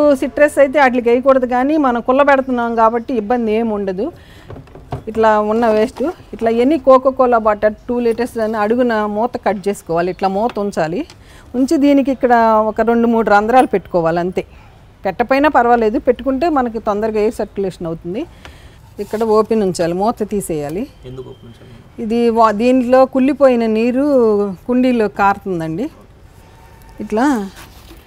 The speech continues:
Speaker 1: ఇట్లా గుచ్చేసి, ఇట్లా ఓపెన్ ఎందుకు ఉంచాలి అంటే,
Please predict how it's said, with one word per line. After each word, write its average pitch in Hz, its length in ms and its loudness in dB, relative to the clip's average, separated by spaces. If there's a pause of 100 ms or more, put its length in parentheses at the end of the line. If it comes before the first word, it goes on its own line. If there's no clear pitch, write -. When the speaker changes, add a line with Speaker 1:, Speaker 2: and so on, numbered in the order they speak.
(180)
Speaker 1:
ఇట్లా 214 200 -4
గుచ్చేసి, 254 560 -6 (200)
ఇట్లా 220 180 -6
ఓపెన్ 247 400 -4
ఎందుకు 262 260 -8
ఉంచాలి 240 380 -4 (120)
అంటే, 233 360 -4